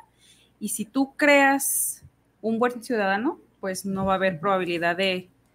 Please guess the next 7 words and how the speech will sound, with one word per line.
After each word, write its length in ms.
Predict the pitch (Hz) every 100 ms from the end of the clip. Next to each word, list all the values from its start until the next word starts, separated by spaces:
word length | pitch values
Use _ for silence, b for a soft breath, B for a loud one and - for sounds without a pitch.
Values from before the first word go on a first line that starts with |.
| -
de 120 | 180
un 140 | 185 185
criminógeno, 1000 | 202 208 196 175 170 175 - 220 196 - -
por 140 | 190
así 180 | 185 190
decirlo. 480 | 185 214 208 247 - _ B B B B B
Entonces, 760 | - 185 196 208 208 208 -